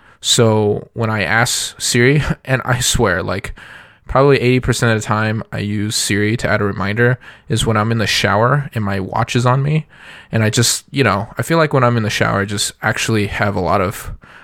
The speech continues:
I, I remember a lot of things that I need to do <laughs> when I'm in the shower.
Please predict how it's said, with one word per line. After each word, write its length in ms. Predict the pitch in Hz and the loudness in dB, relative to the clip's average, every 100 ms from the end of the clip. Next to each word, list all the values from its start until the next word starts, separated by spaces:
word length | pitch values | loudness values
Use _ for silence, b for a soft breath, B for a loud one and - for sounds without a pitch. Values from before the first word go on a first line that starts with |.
| B | B
I, 120 | 113 - | -2 2
I 40 | |
remember 680 | 127 113 101 110 127 143 165 - | 4 4 2 0 0 0 -2 -6
a 80 | 131 | 0
lot 160 | 139 147 | 2 2
of 100 | 147 | 2
things 340 | 160 175 175 | 0 0 -2
that 100 | 113 | 0
I 80 | 107 | -2
need 180 | 113 110 | -2 -4
to 60 | 110 | -6
do 320 | - 107 135 | -6 -4 -2
<laughs> 540 | - - - 143 - 180 | 0 0 2 2 2 0
when 200 | 123 110 | 0 -2
I'm 160 | 113 | 0
in 60 | 117 | -2
the 60 | 107 | -2
shower. 440 | - 92 107 156 | -2 0 0 0